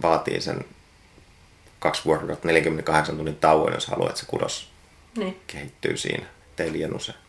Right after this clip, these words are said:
Speaker 2: No, jos nyt mietit, okei, mä otin tää salitreeni tässä tämmöiseksi,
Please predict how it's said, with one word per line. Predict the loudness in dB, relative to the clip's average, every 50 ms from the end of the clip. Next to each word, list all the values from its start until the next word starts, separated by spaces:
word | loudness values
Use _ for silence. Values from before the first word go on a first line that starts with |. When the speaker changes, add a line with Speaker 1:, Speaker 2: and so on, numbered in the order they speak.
| _ _ _ _ -20 -20 -20 -20 -20 _ _ 0
Speaker 2:
No, | 2 4 4 2 0 -4 -10 -20 -20 _ _ _ _ _ _ _ _ -20 -20 -20 -20 -20 -20 -20 -20 -20 -6 -2
jos | -2 0 0 0
nyt | 2 4
mietit, | 4 4 6 6
okei, | 6 6 6 6
mä | 6
otin | 4 2 0 -4 0
tää | 2 2 2
salitreeni | 4 4 2 2 2 2 0 -2 -2 -2
tässä | -2 -4 -4 -2 -2
tämmöiseksi, | -2 -2 -2 -2 -4 -4 -6 -8